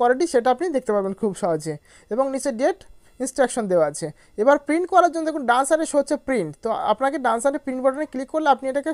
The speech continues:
সু-, খুব সহজে প্রিন্ট করে নিতে পারবেন। কেমন? তো এই ছিল খুব সহজ প্রসেস, যা-, যার সাহায্যে আপনারা খুব সহজে বাড়ি বসে মোবাইল ফোন থেকে রেজাল্টটি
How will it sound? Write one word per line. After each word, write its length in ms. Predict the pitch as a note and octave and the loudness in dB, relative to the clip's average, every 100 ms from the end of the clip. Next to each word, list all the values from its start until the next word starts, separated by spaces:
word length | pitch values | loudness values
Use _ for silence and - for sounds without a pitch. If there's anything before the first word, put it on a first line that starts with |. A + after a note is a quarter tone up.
| - | -6
সু-, 160 | C4+ - | -8 -6
খুব 100 | C#4+ | -4
সহজে 240 | C4 B3 F#4 F#4+ | -2 -2 -2 -2
প্রিন্ট 180 | C#4+ A#3 | -4 0
করে 100 | F#3 D#3+ | -2 0
নিতে 100 | D3 | -2
পারবেন। 200 | C#3 D#3+ E3 | -2 -4 -4
কেমন? 220 | D4+ G4+ C#3 _ _ _ _ _ _ _ _ - | -2 -2 -6 _ _ _ _ _ _ _ _ -2
তো 60 | C4+ C#4+ | 0 0
এই 60 | D4 D#4 | -2 0
ছিল 100 | D#4+ - - | -2 -2 -6
খুব 120 | - C4+ | -6 0
সহজ 180 | C#4 C4+ - | 4 4 4
প্রসেস, 300 | B3 B3 D#4+ C#4 | 0 2 -2 -2
যা-, 100 | - | -2
যার 140 | G#3+ B3 | 0 2
সাহায্যে 200 | D4+ C#4 - | 0 0 -2
আপনারা 180 | C4+ C4 | -4 -6
খুব 80 | C#4+ - | -6 -4
সহজে 200 | B3 C4 A3+ | -2 0 0
বাড়ি 140 | A3+ C4+ | 0 -2
বসে 140 | C#4+ B3 | -4 -2
মোবাইল 180 | A#3 C4+ | 0 0
ফোন 120 | C4+ B3+ | -4 -4
থেকে 140 | C#4+ F#4 - - - G3 | -2 -4 -6 -14 -4 2
রেজাল্টটি 300 | A3 C4 C#4 | 4 4 4